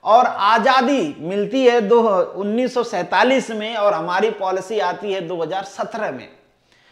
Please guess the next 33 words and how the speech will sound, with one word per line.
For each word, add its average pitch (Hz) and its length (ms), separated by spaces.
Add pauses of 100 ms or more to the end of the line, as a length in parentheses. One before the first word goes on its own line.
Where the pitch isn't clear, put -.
(180)
मतलब - 480 (220)
इस - 340
गैप 220 540
से 349 100
ही 330 120
पता 285 220
चल 285 140
रहा 262 200
है 277 80
कि 254 120
हम 240 220
रोड 247 220
एक्सीडेंट 240 420
को 233 60
लेके 226 240
कितना 220 440
कंसर्न 202 560
है। 180 160 (400)
पर 294 140
वर्डिंग 262 460
में 269 140
क्या 202 140
है, 160 60
लिखने 247 320
में 269 100
क्या 285 120
ही 277 140
जाता 190 260
है, 156 80
लिखो 277 240
अच्छी 277 300
अच्छी 247 240
बातें। 214 320